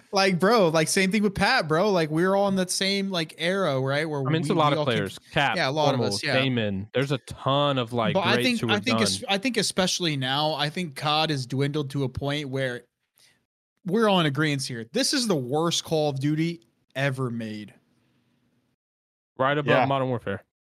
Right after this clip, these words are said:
Speaker 1: Right above, yeah. I think,
Speaker 2: Which I think
Speaker 1: I
Speaker 2: is
Speaker 1: think
Speaker 2: the problem, Ian. To answer your question, I think it's,
Speaker 3: A hundred
Speaker 2: it's
Speaker 3: percent.
Speaker 2: really gonna come down to the game next year.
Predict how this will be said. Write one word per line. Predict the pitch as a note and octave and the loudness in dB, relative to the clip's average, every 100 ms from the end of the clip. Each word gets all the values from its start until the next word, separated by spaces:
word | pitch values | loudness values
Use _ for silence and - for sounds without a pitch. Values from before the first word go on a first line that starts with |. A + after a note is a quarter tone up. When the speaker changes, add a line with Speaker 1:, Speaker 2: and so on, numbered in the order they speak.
| _ _ | _ _
Speaker 1:
Right | C3+ D3 | -2 2
above, | E3 D#3 | 2 -2
yeah. | D#3 C3+ G2 - _ - | -4 -4 -4 -12 _ -4
I | D#3 | -2
think, | E3 F3+ | 0 0
Speaker 2:
Which | F#3+ | 2
I | E3 | 2
think | F3+ | 2
Speaker 1:
I | F3 | 2
Speaker 2:
is | D#3+ | 0
Speaker 1:
think | |
Speaker 2:
the | D3 | -2
problem, | D3 C3+ B2+ G#2 | 0 0 0 -2
Ian. | G2+ G2+ G#2+ _ _ _ _ | -2 -4 -8 _ _ _ _
To | C#3 | -2
answer | C3 C3 C3 | -2 -2 -2
your | A2 | -2
question, | - A2+ - G2 G2+ _ _ _ - | -2 -4 -4 -8 -8 _ _ _ -12
I | |
think | G#2+ C3 B2 | -6 -4 -2
it's, | A#2+ | -4
Speaker 3:
A | |
hundred | - - C3+ B2+ | -6 -4 -2 0
Speaker 2:
it's | C3 A2 | -2 -4
Speaker 3:
percent. | - B2 | -4 -2
Speaker 2:
really | C#3+ D3 D3+ D3 | 0 0 0 0
gonna | C#3+ C3+ | 0 -2
come | C#3 C3+ | -2 -2
down | B2 A#2+ | -2 -2
to | |
the | A#2+ | -4
game | A2 A2+ A2+ | -2 -2 -2
next | G2+ - | -4 -6
year. | - G2 | -6 -6